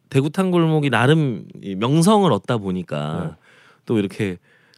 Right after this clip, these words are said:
Speaker 1: 도장 깨기 하겠다고 또 부산에서 올라오고. <laughs>
Speaker 2: 그
Speaker 1: 네.
Speaker 2: 또 제 갑자기 떠오른 생각은 대구가 이게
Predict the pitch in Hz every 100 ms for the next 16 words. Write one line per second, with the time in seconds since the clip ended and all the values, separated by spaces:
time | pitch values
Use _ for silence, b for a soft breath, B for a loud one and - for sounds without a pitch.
0 | b b - 123 185 190 170 135 127 117
1 | 104 95 90 - 127 117 98 87 104 113
2 | 92 76 76 107 139 151 147 139 - -
3 | - 170 170 131 - - 156 180 180 156
4 | - - 139 170 165 156 139 127 117 123
5 | 85 82 - - B B _ - 151 180
6 | 190 175 175 147 147 135